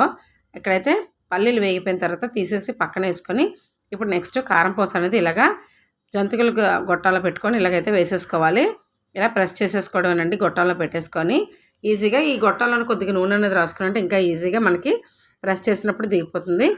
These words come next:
ఇప్పుడు కారం పూస అయితే మరీ గట్టిగా వేయించుకోకూడదండి, కలర్ మారిపోతుంది. మనకి బబుల్స్ తగ్గినంత వరకు వేయించుకొని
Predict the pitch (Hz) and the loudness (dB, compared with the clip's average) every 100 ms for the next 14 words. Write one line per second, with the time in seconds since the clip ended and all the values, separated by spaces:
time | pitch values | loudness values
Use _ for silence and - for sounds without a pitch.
0 | - _ _ - 214 196 202 220 233 226 | -4 _ _ -10 2 4 4 2 2 2
1 | 247 202 185 226 190 202 208 170 165 190 | 2 2 2 2 0 0 0 0 0 -4
2 | 185 175 175 - 165 175 185 160 165 170 | -2 -2 -2 0 0 2 0 0 -2 -2
3 | 160 185 349 - _ _ _ - 202 214 | -2 0 0 -2 _ _ _ -8 -4 0
4 | 196 175 208 220 175 185 190 185 185 185 | 2 2 0 0 0 0 0 0 0 0
5 | 165 180 - 190 | 2 0 -2 -2